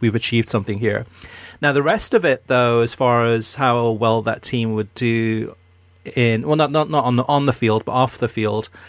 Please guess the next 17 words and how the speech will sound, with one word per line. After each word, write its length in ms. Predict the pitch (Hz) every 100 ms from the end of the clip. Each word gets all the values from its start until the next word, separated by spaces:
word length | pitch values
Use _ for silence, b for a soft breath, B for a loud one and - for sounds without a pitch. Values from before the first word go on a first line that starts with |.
| B B
in 80 | 120
Las 260 | 113 110 -
Vegas. 460 | 113 107 113 - B B B B _ _ _ - -
I 120 | 147
mean, 120 | 147
from 180 | 156 151
personal 360 | - 175 202
experience, 420 | 151 - 135 131 123
I've 80 |
gone 180 | 120 123
to 120 | 131
a 40 | 120
bunch 220 | 120 117
of 100 | 120
Orlando 360 | 117 117 117 113
City 340 | - 135 127
games, 640 | 117 110 107 113 - -